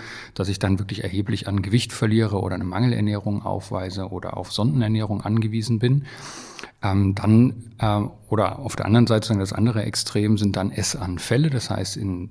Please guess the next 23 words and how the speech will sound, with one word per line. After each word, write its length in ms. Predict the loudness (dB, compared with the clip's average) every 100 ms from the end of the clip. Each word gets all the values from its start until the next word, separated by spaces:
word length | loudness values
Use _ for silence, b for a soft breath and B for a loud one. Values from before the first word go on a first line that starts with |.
| -4
sehr 220 | 0 0
kurzer 420 | 0 -2 0 -2
Zeit 380 | -4 -4 -2 -2
verliere 340 | 0 2 2
ich 80 | 0
die 100 | -2
Kontrolle 600 | -2 -2 -2 -2 -2 -2
und 520 | -2 0 0 -2 -6 -2
nehme 280 | 0 0 0
wahnsinnig 480 | 0 0 0 -2 -2
viel 460 | 0 0 2 -2
zu 200 | -2 0
mir 300 | 2 2 2
an 140 | 0 0
Nahrung. 460 | 0 0 2 0 -2 -20 _ _ _ _ _ _ B B B B
Dann 120 | 4
kommt 220 | 8 6
es, 240 | 6 0 0
ähm, 300 | 4 4 4
bei 100 | 2
manchen 280 | 2 2 2
Essstörungen 640 | 0 -2 -2 0 2 0
vor, 360 | 0 4 4